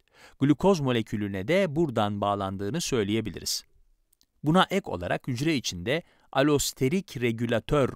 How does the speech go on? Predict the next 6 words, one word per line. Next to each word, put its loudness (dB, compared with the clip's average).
olan -2
moleküller 0
vardır -2
ve 0
bunlar -4
da 0